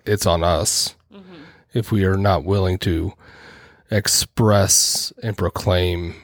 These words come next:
Speaker 1: and live out that grace in our everyday lives, that's not on them. It's on God. I think, I think hell is a special place for Christians.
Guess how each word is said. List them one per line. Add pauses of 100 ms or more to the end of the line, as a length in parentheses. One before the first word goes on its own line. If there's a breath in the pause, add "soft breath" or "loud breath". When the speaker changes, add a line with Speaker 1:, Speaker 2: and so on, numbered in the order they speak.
(100)
Speaker 1:
and
live
out
that
grace (100)
in
our
everyday
lives, (1120 soft breath)
that's
not
on
them.
It's
on
God.
I
think, (720 soft breath)
I
think
hell
is
a
special
place
for
Christians.